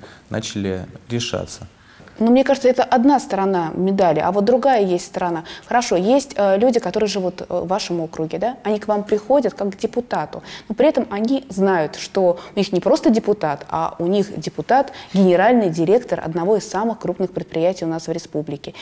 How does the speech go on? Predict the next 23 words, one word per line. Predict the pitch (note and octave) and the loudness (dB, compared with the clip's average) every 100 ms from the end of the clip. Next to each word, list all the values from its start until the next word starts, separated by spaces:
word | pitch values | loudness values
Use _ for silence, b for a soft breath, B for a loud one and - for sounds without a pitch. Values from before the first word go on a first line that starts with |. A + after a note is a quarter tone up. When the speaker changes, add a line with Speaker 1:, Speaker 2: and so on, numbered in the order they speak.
| B B | B B
Speaker 2:
И, | G#3+ F3+ | 2 4
наверное, | F#3 F#3+ A#3+ G#3 F#3+ - | 4 4 4 4 0 -2
от | F#3 A3 | -6 0
вас | C#4 B3+ | 0 0
ждут | F#3 A#3+ | -2 -2
каких-то | - F3 G#3+ - | -2 -2 -2 -2
там | D#3 D#3 D#3 | -6 -6 -4
шагов, | - A#3 F#3 E3+ E3+ - | 0 0 2 2 2 -2
каких-то | F3+ F3 - B3 | -10 -8 -6 -4
поступков, | - A3 - G3 F#3+ - - B B B | -2 -4 -2 -2 -2 -6 -10 B B B
может | G3 A3+ | 0 2
быть, | G#3 G#3+ | 2 2
даже | G#3+ G3+ | 2 0
материальной | G#3 A3+ B3 B3 | 2 2 4 2
помощи | B3 F#3 F3+ F3+ | 2 2 2 -2
какой-то | F#3 F3+ F3+ F3 F3 | -6 -2 -2 -2 -6
ждут. | F3+ F3 - - | -4 -4 -4 -2
Вот | G#3 G#3+ | -2 2
в | G#3 | 2
этом | A#3 G#3 F#3+ | 4 2 0
плане | G#3 F#3+ F3 | 0 2 0
не | F3+ G3+ | -2 -2
тяжело? | G3 F3+ F#3+ A#3 C#4+ | -4 -6 -2 0 -2